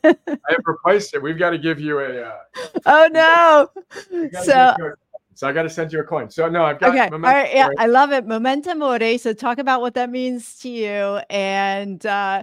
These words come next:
Speaker 2: you know, what do you say to somebody who lives life with urgency? And then what do you say to those who think about life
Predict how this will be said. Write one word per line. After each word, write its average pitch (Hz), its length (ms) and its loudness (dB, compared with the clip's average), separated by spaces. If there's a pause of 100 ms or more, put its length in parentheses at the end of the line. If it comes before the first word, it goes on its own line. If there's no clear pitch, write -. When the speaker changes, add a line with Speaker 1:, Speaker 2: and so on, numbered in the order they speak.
(280)
Speaker 2:
you 240 100 -4
know, 233 160 -4
what 226 160 -6
do 269 80 -6
you 302 160 -10
say 262 280 -8
to 269 160 -10
somebody 247 800 -10
who 233 360 -10
lives 233 400 -6
life 233 300 -6
with 233 280 -8
urgency? 240 960 -8
And 214 200 -4
then 226 300 -4
what 220 280 -6
do 254 60 -10
you 247 120 -6
say 233 260 -4
to 226 160 -10
those 220 460 -6
who 214 420 -12
think 214 240 -16
about 208 260 -4
life 202 280 -4